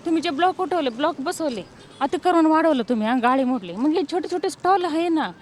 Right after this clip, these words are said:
आता मी ना, मला तीन मुलं आहे मला, हां, मी जर हे केलं तर घरामध्ये भरपूर पन्नास साठ टक्के मला खर्च पाहावा लागतो, शिक्ष-, शिक्षण आहे ते.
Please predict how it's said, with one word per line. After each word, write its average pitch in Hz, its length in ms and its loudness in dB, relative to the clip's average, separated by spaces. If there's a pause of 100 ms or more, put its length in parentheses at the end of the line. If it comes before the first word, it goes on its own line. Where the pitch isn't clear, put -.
(340)
आता 262 160 0
मी 330 300 6
ना, 311 160 6
मला 311 220 6 (100)
तीन 294 120 6
मुलं 277 220 4
आहे 262 80 0
मला, 190 240 -6 (440)
हां, 247 140 2
मी 294 220 6
जर 302 100 -4
हे 294 140 0
केलं 285 360 -4
तर 285 80 0
घरामध्ये 254 420 2 (100)
भरपूर 240 320 2
पन्नास 262 380 0
साठ 233 200 -4
टक्के 233 200 -4
मला 226 260 -2 (380)
खर्च 226 220 -4
पाहावा 220 260 -2
लागतो, 185 320 -6
शिक्ष-, - 320 -6
शिक्षण 220 280 -8
आहे 190 120 -10
ते. 180 60 -16